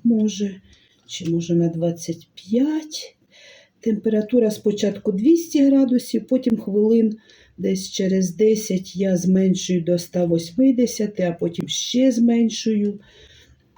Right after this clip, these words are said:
І треба дивитися. Ось так ставлю випікатися. Ці просто так будуть пектися.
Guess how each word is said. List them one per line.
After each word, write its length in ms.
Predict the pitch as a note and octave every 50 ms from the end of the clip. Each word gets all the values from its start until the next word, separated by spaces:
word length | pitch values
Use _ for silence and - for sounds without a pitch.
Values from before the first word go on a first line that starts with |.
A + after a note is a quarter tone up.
| _ _ _ _ -
І 180 | - - - - _ - _ - - -
треба 220 | - A3 A3+ A#3
дивитися. 840 | G#3 A#3 C4 B3 B3+ B3+ G3 E3 - _ - - - - - - - E3+ - - - - -
Ось 200 | G3 F#3+ F#3+ -
так 320 | - - A#3+ A#3+ A#3+ -
ставлю 500 | - - - G3+ G3+ G3+ G3+ F#3+ F#3 F3+
випікатися. 1080 | F#3+ F3+ F3+ - F3+ E3+ - - - E3 D#3+ C#3 B2 - - E3+ - - - - - - - _ _ _ _ - - - - - _ _
Ці 160 | - - E4+
просто 420 | - - F#3+ F#3+ F3 - - F3+
так 260 | E3 - D#3+ D#3+ D#3+ E3
будуть 360 | D#3+ D#3+ D3+ E3+ D#3+ - _
пектися. 640 | - D#3 - - - - E3 E3 - - - B2+